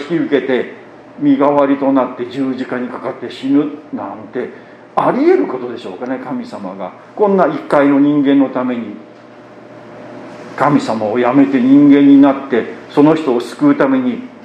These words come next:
十字架にかかって死ぬなんてこと、やりますか？やりませんし、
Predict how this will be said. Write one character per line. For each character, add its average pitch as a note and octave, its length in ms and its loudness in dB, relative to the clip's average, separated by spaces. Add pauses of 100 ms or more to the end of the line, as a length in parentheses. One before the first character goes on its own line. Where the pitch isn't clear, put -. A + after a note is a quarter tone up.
十 C#3 260 2
字 C3 80 -8
架 C3+ 140 -2
に C3+ 120 0
か C3 80 -10
か C#3 160 0
っ - 80 -10
て C3 80 -6
死 D#3+ 180 -4
ぬ F3+ 240 2
な B2+ 140 -4
ん A2+ 80 -12
て B2 60 -8
こ A2+ 140 -10
と、 A#2 160 -8 (300)
や F3 200 2
り - 160 -2
ま E4 140 -4
す - 140 -14
か？ C3+ 220 -2 (840)
や B2 160 2
り A#3 120 0
ま C4 120 4
せ F#3+ 200 0
ん D3+ 60 0
し、 A#2+ 280 -10